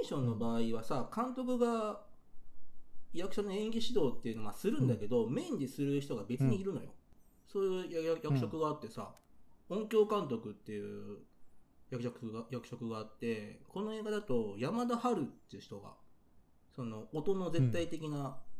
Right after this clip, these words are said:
Speaker 2: うん。うん。
Speaker 1: 責任者、役者の芝居の責任もするし、ビージーエムをかけるタイミングとか、
Speaker 2: うん。
Speaker 1: 効果音は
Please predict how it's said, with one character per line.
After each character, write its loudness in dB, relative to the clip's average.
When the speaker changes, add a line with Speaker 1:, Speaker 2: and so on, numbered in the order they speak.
Speaker 2:
う 2
ん。 2
う 0
ん。 -2
Speaker 1:
責 -6
任 -4
者、 -16
役 -2
者 -2
の -2
芝 0
居 2
の 0
責 -6
任 0
も 0
す -4
る 0
し、 -4
ビ -2
ー -4
ジ 0
ー 2
エ 2
ム -2
を -12
か -10
け -4
る -4
タ -6
イ -2
ミ -2
ン 0
グ 0
と -2
か、 -10
Speaker 2:
う -18
ん。 -18
Speaker 1:
効 2
果 2
音 0
は -8